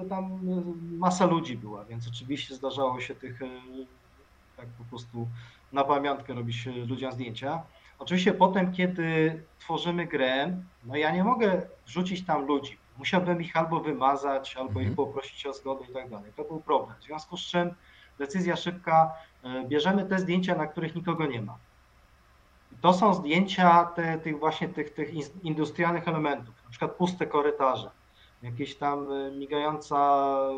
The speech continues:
Speaker 1: lampa neonowa czy coś takiego. E, i to od razu inspiruje do, e,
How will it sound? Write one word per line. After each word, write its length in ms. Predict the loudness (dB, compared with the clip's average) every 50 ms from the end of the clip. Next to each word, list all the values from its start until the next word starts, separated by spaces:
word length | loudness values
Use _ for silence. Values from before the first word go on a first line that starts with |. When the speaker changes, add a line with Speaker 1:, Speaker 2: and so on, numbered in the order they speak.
| -6 -8 -10 -12 -12 -4 0
Speaker 1:
lampa 280 | 0 2 2 0 -2 -4
neonowa 500 | -4 -4 -6 -8 -8 -10 -10 -12 -14 -16
czy 120 | -18 -20 -18
coś 180 | -18 -18 -14
takiego. 560 | -12 -12 -12 -12 -12 -12 -8 -6 -4 -4 -4 -6 -10 _ -20 -20 -20 -20 -20 -20 _ _ -12
E, 220 | -10 -8 -8 -8 -8 -10 -12 _
i 80 | -12 -12
to 360 | -2 2 6 6 6 6 4
od 180 | 0 2 4 6
razu 600 | 8 8 8 6 4 2 6 6 6 6 4 2
inspiruje 580 | -2 -6 -6 -8 -6 -4 -2 0 2 2 2 2
do, 500 | 2 2 4 4 4 4 4 2 0 -2 -8 -14 -20 _ -16
e, 260 | -12 -12 -10 -10 -12